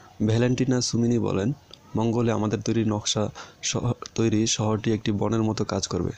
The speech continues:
যা মঙ্গল গ্রহের বরাদ্দ পানি, বরফ, পানি এবং অন্যান্য সূর্যের,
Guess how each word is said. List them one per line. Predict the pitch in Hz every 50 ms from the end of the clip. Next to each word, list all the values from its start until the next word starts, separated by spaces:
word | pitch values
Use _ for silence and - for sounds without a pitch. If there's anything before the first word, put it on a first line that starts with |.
| - - 113
যা | 107 104 101
মঙ্গল | 101 104 107 104 104 107 101
গ্রহের | 95 101 107 104
বরাদ্দ | 98 98 101 101 101 95 107 101 -
পানি, | 104 98 107 120 160 175 - - - - - - - - - - - - - - - - - - - - - - - - - - - - - - - - - - - - - - - 131 120
বরফ, | 107 120 113 113 117 110 131 156 - - - - - - _ _ - - - - - - - - - - - - - - - - - - - - _ - - - - _ - - - - - - - - - -
পানি | - 107 110 110 113 117 117 123 180 - -
এবং | 113 110 104 113 117 110 -
অন্যান্য | 117 113 110 110 107 110 110 117 160 185 226 - - - - - - - - - - - - 180
সূর্যের, | - - - 120 107 95 - 113